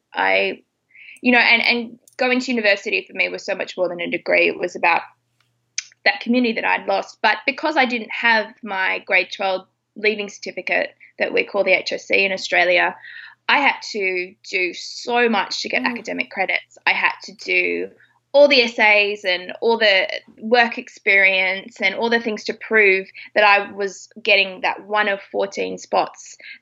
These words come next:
Speaker 1: that I got. I got that one of fourteen spots, um, that was designated for, for, uh, mature age students. And it was, you know, I, I, I got into one of the best journalism degrees in Australia. And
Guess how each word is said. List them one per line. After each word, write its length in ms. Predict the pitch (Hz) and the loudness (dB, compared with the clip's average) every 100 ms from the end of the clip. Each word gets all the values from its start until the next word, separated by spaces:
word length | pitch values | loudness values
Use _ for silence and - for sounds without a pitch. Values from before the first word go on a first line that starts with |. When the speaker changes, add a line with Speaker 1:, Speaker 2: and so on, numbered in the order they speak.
| - | 2
Speaker 1:
that 120 | 269 | 4
I 220 | 285 302 | 6 2
got. 280 | 294 247 - - _ - | 0 -2 -2 -10 _ 0
I 240 | 339 302 | 0 0
got 180 | 359 330 - | -4 -4 -2
that 200 | 262 - | -4 0
one 160 | 277 | 2
of 140 | 254 254 | 2 -2
fourteen 420 | 240 233 226 220 | -6 -6 -8 -10
spots, 540 | - 190 240 - - - - - - - | -8 -4 -4 -4 -14 -20 -20 -20 -20 -2
um, 360 | 220 214 208 214 | 4 6 4 2
that 140 | 220 226 | -2 0
was 220 | 220 - _ _ | -4 -6 _ _
designated 640 | 254 247 240 233 220 208 220 | 0 2 0 2 2 2 -6
for, 540 | 220 196 196 185 185 - - _ | -6 -2 -2 0 -2 -2 -10 _
for, 340 | - - 160 - - | -6 -4 -2 -2 0
uh, 240 | 185 180 208 | 2 2 0
mature 380 | 196 - 196 | -8 -8 0
age 140 | 180 175 | 0 0
students. 500 | - 175 175 160 - | -4 -4 -4 -4 -2
And 140 | 190 | -2
it 80 | 180 | 2
was, 640 | 185 185 - - - - _ | 2 2 -4 -18 -18 -18 _
you 100 | 208 | -4
know, 80 | 196 | 0
I, 260 | 175 165 - | 0 0 2
I, 480 | 180 - 196 190 185 _ | 0 2 2 2 -2 _
I 80 | 190 | 0
got 160 | 220 208 | 2 2
into 280 | 214 214 214 | -2 -6 -2
one 180 | 214 | -2
of 60 | 202 | -2
the 60 | 208 | -2
best 220 | 202 - | -4 -2
journalism 300 | 220 214 208 | -2 -2 -4
degrees 280 | - 202 214 | 2 2 2
in 80 | |
Australia. 480 | 202 - 202 240 214 - | -2 0 2 4 4 2
And 240 | 196 196 | 0 0